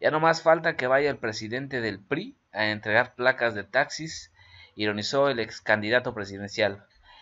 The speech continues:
"Lo del Menso y lo de Confu-, Confucio lo dije yo".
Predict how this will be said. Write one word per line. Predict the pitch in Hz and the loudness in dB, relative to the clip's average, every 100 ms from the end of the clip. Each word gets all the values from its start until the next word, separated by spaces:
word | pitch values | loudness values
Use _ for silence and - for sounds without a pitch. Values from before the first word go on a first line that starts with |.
| _ - | _ 0
"Lo | 117 | 2
del | 123 131 | 2 0
Menso | 170 202 190 170 139 | -2 -4 -2 -2 0
y | |
lo | 120 | 4
de | 120 | 2
Confu-, | 117 127 165 175 - | 2 -2 -2 -6 -6
Confucio | - 113 117 175 180 | -6 -4 -4 -6 -4
lo | 143 113 | -2 -2
dije | 127 123 104 | -4 -6 -6
yo". | 98 - | -6 -12